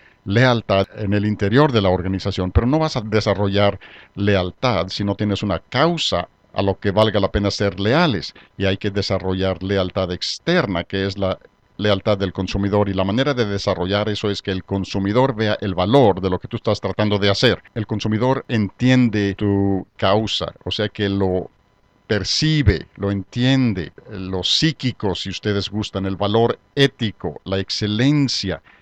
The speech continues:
ellos lo captan, captan de qué se trata esta empresa, de qué se trata esta iglesia, ellos asimilan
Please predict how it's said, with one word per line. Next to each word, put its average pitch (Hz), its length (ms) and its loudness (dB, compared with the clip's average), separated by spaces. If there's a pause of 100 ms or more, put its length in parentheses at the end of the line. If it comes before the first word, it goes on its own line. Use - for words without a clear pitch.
(140)
ellos 135 480 0
lo 95 320 0
captan, 87 600 -2 (440)
captan 131 680 0 (360)
de 110 100 0
qué 135 140 0
se 127 100 0
trata 117 320 2
esta 98 180 -2
empresa, 92 440 -4
de 98 100 -6
qué 127 160 -4
se - 140 -6
trata 117 320 -2
esta 107 180 0
iglesia, 101 640 0 (420)
ellos 117 340 0
asimilan 107 960 2